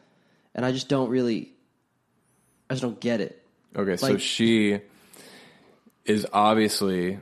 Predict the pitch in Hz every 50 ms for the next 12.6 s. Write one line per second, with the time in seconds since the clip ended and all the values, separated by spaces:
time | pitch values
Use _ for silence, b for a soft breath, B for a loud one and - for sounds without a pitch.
0 | - - - 101 92 - 73 60 58 60 - - _ _ - 107 110 120 120 -
1 | - - - 107 107 104 104 101 98 - 107 104 101 101 98 98 95 92 92 -
2 | - - _ _ _ - 98 95 92 90 90 87 87 87 87 78 - _ _ _
3 | _ _ - - - 101 101 101 98 95 - 104 101 104 104 107 107 110 110 110
4 | 110 110 - - _ _ _ _ _ _ _ _ _ _ _ _ _ _ _ _
5 | _ - - - - 98 101 101 101 101 101 101 95 - - _ _ _ _ -
6 | 95 87 85 98 95 98 104 - - - - - - - 104 98 95 92 92 92
7 | 92 92 90 90 87 - _ _ _ _ _ _ _ _ _ _ _ _ _ _
8 | _ _ _ _ _ _ _ _ _ _ _ _ _ _ - - 98 92 95 87
9 | 92 85 - - - 87 92 87 - 87 80 - - _ - - 82 73 - -
10 | - - - - - - 104 98 92 90 92 90 87 90 95 95 95 98 - _
11 | _ - 127 147 143 135 117 113 101 101 101 101 - - 98 98 95 98 98 98
12 | 98 95 98 98 95 98 98 101 98 98 98 98